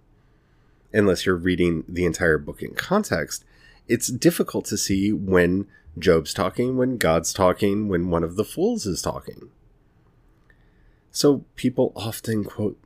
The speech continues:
from one of the three fools, even though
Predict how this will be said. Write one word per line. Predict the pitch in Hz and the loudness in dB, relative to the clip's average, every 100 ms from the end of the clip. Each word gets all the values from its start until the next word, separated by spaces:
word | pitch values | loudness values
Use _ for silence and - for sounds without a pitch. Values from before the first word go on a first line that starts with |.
| _ _ _ | _ _ _
from | - 117 98 | -6 -2 2
one | 92 | 2
of | 85 | 2
the | 95 | -4
three | - 98 87 | -4 -2 0
fools, | - 120 110 85 80 - _ _ _ _ _ _ _ _ - | -2 -2 -2 -2 -4 -8 _ _ _ _ _ _ _ _ -2
even | 120 110 98 90 | 2 4 4 4
though | 120 98 82 85 | 4 4 2 -2